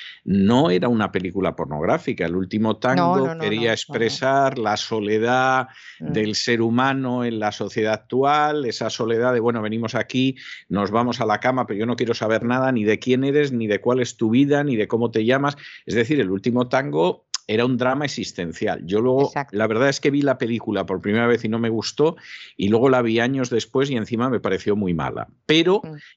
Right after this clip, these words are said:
Speaker 1: pero no era una película pornográfica, era una película
Speaker 2: Claro.
Speaker 1: que quería expresar otras cosas.
Speaker 2: Claro. Y, y lo que, mm, eh, encadena más el erotismo y enciende más la excitación, la parte libidinosa en el sentido genital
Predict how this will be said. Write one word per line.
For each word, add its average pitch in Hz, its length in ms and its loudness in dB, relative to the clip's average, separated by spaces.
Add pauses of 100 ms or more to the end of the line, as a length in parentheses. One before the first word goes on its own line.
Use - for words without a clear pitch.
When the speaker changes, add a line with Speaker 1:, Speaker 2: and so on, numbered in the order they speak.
(100)
Speaker 1:
pero 139 480 2
no 107 440 -2
era 175 240 2
una 104 260 -4
película 85 460 -4
pornográfica, 73 720 -6
era 76 100 -2
una 95 180 0
película 139 460 2
Speaker 2:
Claro. - 40 -10
Speaker 1:
que 104 100 -20
quería 113 340 0
expresar 101 580 -4
otras 85 320 -12
cosas. - 320 -16
Speaker 2:
Claro. 139 320 -4 (420)
Y, 175 280 2
y 180 80 0
lo 165 240 0
que, 160 480 2
mm, 151 320 -4 (340)
eh, 147 460 2
encadena 151 880 0
más 180 320 -2
el 170 100 0
erotismo 151 720 -2
y 143 140 2
enciende 165 520 0
más 170 240 -2
la 151 140 -2
excitación, 151 920 -2
la 147 160 -2
parte 170 300 -2
libidinosa 160 760 -4
en 131 80 -2
el 139 80 -2
sentido 156 500 2
genital 160 760 0